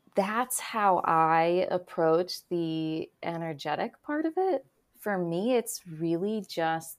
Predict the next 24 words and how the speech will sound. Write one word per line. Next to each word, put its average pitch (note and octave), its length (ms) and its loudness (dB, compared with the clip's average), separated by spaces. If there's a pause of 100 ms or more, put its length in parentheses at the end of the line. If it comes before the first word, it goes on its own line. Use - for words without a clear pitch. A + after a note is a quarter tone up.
that, D3+ 720 -8 (380)
like, D#3 460 -4
connection D#3+ 1040 -8 (960)
to - 160 -6
your D#3 240 0
intuition. D#3+ 960 -6 (1040)
And D#3+ 720 -2 (380)
that D#3+ 340 0
is F3 220 0
something E3 520 -6
that E3 240 -6
I D#3 380 0
have E3+ 320 -4
only E3 380 -4
really D#3 380 -4
just F3 340 -6
cultivated F#3+ 640 -6
over D#3+ 240 -4
the D#3+ 100 -4
past D#3 460 -8
few D#3+ 240 -4
years D3+ 580 -6
in G#3 220 -6
a, F#3+ 120 -8